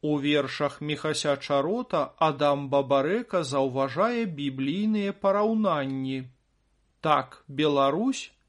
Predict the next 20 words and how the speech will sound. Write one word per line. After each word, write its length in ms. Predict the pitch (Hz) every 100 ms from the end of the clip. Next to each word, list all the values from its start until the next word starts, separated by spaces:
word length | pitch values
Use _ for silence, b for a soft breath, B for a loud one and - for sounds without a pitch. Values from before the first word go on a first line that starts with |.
| _ 143
якая 540 | 143 147 - 139 139
паводле 600 | - 151 139 147 135 151
Чарота 600 | 156 160 156 147 147 139
можа 440 | 143 156 151 156 147
згінуць 720 | 131 131 175 170 147 131 -
падчас 560 | 156 151 - 151 143 -
гістарычных 880 | 165 160 - 156 156 143 - 147 -
катаклізмаў, 1000 | 165 180 185 196 170 139 127 131 127 127 - _ _ _ _
паэт 520 | 151 147 175 285 302 -
параўноўвае 880 | 160 147 143 143 165 240 233 208 196
са 220 | 180 165 156
старазапаветнымі 1300 | - 147 143 135 135 135 131 143 220 - 185 180 175
гарадамі 640 | 139 131 131 135 147 143 135
Садомам 880 | - 135 127 127 185 220 202 196 196 -
і 160 | 175 147
Гаморай. 800 | 165 208 208 202 156 131 120 123 - _ _ _ _ _ -
Крытык 480 | 156 160 151 139 127
жа 180 | 143 135
гэтае 320 | 139 143 139
параўнанне 1000 | 135 139 131 131 139 226 285 202 143 123